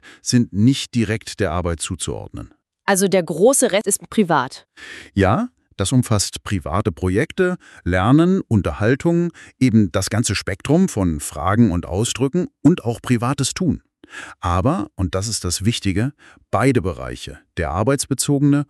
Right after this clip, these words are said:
Speaker 1: und der nicht arbeitsbezogene, wachsen laut den Daten kontinuierlich weiter.
Speaker 2: Ah, okay.
Speaker 1: Es ist also nicht so, dass das eine das andere verdrängt. Chat G P T etabliert sich offenbar in so einer Doppelrolle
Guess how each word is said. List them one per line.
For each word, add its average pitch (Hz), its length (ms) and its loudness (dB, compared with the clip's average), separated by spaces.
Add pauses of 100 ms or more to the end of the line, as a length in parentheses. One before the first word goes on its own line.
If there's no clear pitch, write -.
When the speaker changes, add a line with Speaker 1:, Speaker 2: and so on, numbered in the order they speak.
(180)
Speaker 1:
und 117 180 4
der 98 120 2
nicht - 340 0
arbeitsbezogene, 95 920 -2 (320)
wachsen 113 400 0
laut 104 240 0
den 92 140 2
Daten 82 420 -2 (100)
kontinuierlich 104 800 0
weiter. 69 380 -12 (180)
Speaker 2:
Ah, 202 600 2
okay. 226 500 -2 (320)
Speaker 1:
Es 107 160 -4
ist 104 160 -2
also 101 300 -4
nicht 113 260 -2
so, 113 140 -2
dass 98 240 -6
das 95 180 -4
eine 104 300 -2
das 90 180 -4
andere 101 340 -2
verdrängt. 87 680 -6
Chat - 300 -4
G 92 180 -6
P 98 160 -4
T 110 360 -4
etabliert 95 540 -4
sich 104 240 -6 (140)
offenbar 98 480 -2
in 92 160 -2
so 90 120 -4
einer 80 280 -4
Doppelrolle 117 640 -2